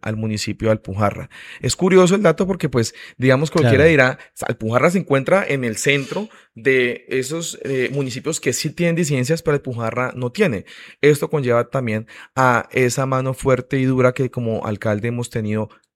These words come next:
Speaker 1: clara la convicción.
Speaker 2: ¿Cuál es el principal delito, los principales delitos o los problemas de orden público en Alpujarra
Speaker 1: En este
Speaker 2: hoy?
Speaker 1: momento hay,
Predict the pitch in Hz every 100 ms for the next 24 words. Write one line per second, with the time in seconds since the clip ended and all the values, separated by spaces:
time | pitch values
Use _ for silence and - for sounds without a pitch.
0 | _ - 156 147 113 98 - 104 98 -
1 | 117 92 - _ 160 175 170 190 156 170
2 | 143 139 127 120 151 156 160 143 131 107
3 | - 113 127 120 110 104 120 113 98 92
4 | 101 - 120 120 131 135 107 113 104 101
5 | 113 120 113 110 110 104 95 101 92 151
6 | 156 190 165 151 - 190 165 127